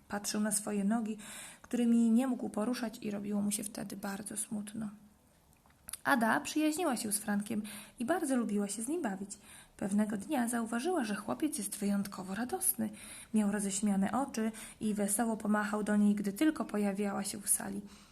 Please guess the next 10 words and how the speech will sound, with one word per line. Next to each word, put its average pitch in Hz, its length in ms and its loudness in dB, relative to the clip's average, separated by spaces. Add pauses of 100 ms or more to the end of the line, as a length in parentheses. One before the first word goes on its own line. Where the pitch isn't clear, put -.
(280)
Dziewczynka 262 460 -2
była 220 240 0
ogromnie 190 480 -4
ciekawa, 240 400 0 (440)
co 202 200 0
jest 196 240 -2
tego 202 180 -2
przyczyną. 214 560 2 (440)
Może 196 220 2
dostał 190 520 -2